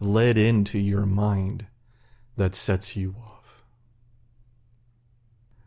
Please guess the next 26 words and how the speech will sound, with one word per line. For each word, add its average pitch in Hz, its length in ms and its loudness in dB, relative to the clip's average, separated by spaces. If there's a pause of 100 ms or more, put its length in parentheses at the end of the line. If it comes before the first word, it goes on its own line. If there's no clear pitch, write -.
(600)
I 107 120 4
don't 120 160 4
know 110 140 4
how 107 180 2
to 110 100 4
take 110 240 0
care 131 260 -2
of 101 100 0
that 92 200 -2
loneliness. 92 580 0
I 104 100 -2
don't 127 200 -2
know 98 180 2
how. 98 640 -2 (1120)
I'm 113 240 0
hoping 117 400 0
the 120 100 0
podcast 113 720 -6
here 107 360 -4 (1400)
and 107 240 2
the 95 300 4 (280)
Easing 104 320 0
Anxiety 101 480 4
channel 101 480 -2
and 101 120 -2
whatever 101 540 -4